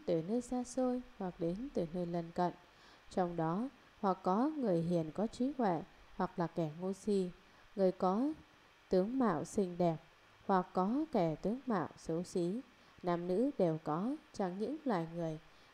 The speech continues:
mà chẳng phải người cũng có, loại chúng sinh khác. Như vậy đủ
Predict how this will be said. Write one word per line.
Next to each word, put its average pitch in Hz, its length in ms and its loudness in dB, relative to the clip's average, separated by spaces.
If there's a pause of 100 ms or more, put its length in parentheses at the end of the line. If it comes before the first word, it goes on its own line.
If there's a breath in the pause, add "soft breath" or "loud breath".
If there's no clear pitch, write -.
(100)
mà 190 180 0
chẳng 185 280 -4
phải 180 160 -4
người 165 260 -2
cũng 233 220 -6
có, 226 300 -4 (120)
loại 190 300 -6
chúng 196 120 -8
sinh 262 240 -8 (100)
khác. 302 200 -2 (420 loud breath)
Như 269 100 0
vậy 220 260 0
đủ 160 140 -4